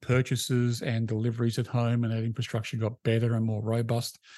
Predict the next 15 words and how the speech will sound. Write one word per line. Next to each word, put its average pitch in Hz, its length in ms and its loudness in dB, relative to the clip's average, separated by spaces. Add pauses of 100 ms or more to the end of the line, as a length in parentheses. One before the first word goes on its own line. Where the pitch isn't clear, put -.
(500)
And 117 280 4
so, 120 340 6
you 120 640 4
know, 127 180 4
retail 127 480 2
trends 123 420 0
have 127 100 0
moved. 120 460 2 (680)
And 160 160 4
it's 165 120 0
really 226 240 8
only 143 220 8
about 120 400 4
now 123 440 4
that 113 200 -2